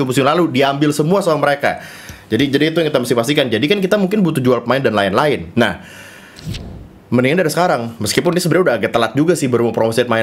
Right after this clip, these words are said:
akademi. Tapi kan kita udah punya kepastian lolos dari grup Conference League. Kita bisa kasih debut tuh main akademi. Dengan harapan mungkin beberapa dari mereka bisa kejual di bulan Januari. Atau ya kalau nggak kita bisa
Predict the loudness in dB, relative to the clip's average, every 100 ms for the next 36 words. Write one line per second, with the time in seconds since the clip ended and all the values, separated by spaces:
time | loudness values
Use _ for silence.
0 | 0 0 2 0 0 0 0 0 -2 -2
1 | -2 0 0 -2 -16 -20 -20 -20 -20 -6
2 | -2 0 0 0 2 2 0 0 0 0
3 | -2 0 0 0 0 0 0 -4 -20 -20
4 | -20 -6 -2 2 2 2 0 0 0 0
5 | 0 0 -2 0 0 0 0 -2 -4 -16
6 | -20 -20 -20 -20 -20 -20 -20 -20 -20 -20
7 | -20 -4 0 2 2 2 2 0 2 2
8 | 2 2 0 -2 -8 -2 0 2 2 0
9 | 0 -2 0 0 2 0 -2 -2 0 2
10 | 2 0 0 0 2 2 2 0 2 0
11 | 0 0 2 0 0